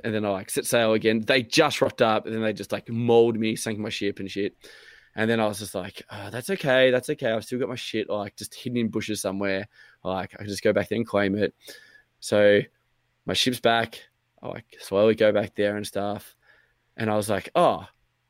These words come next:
they're not here." I was like, "Sick." And I see their, like, ship in the distance. I was like, "Oh, yeah, sick, they've gone. Like, fuck yeah." So I've parked up and,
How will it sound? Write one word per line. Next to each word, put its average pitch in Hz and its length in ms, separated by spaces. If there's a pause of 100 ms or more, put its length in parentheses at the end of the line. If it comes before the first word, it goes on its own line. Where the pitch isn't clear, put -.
(680)
they're 135 100
not 156 120
here." 143 360
I - 100
was 107 100
like, 107 120
"Sick." - 520 (420)
And 135 140
I - 40
see 165 200
their, 180 160
like, 123 180
ship - 260
in 120 60
the 110 60
distance. 104 480
I 123 60
was 113 120
like, 104 260
"Oh, 127 120
yeah, 90 240
sick, 101 200
they've 101 160
gone. 78 380
Like, 107 160 (140)
fuck 95 180
yeah." 87 260
So - 140
I've - 120 (360)
parked 101 300
up 90 160
and, 92 200